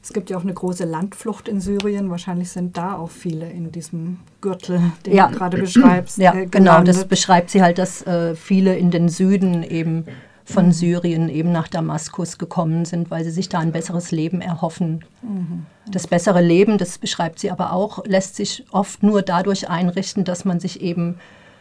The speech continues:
Speaker 2: verdingt als, ähm, Spione oder in diesem Regime irgendwie mitmacht. Ansonsten ist man halt eben auf der Verliererseite und muss schauen, wie man in diesem, wie man sich da, wie man weiterkommt.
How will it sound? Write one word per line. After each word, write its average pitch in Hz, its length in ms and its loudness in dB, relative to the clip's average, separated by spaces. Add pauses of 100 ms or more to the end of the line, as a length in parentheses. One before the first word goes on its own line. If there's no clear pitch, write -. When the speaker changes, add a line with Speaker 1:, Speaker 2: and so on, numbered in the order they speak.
(520)
Speaker 2:
verdingt 185 680 2
als, 175 600 -4
ähm, 170 360 -2
Spione 175 960 0
oder 165 680 -2 (420)
in 190 160 6
diesem 196 220 6
Regime 196 520 2
irgendwie 202 420 4
mitmacht. 208 640 0
Ansonsten 185 600 0
ist 165 220 -6
man 175 180 0
halt 175 140 -2
eben 175 260 -4
auf 180 140 -10
der 185 100 -10
Verliererseite 175 880 -4
und 165 260 -4
muss 170 280 -6
schauen, 170 500 -4 (120)
wie 165 440 -4 (680)
man 165 200 -2
in 165 100 -2
diesem, 160 640 -2
wie 175 80 2
man 160 180 2
sich 165 200 -6
da, 160 380 -4
wie 180 100 0
man 165 180 4
weiterkommt. 156 800 2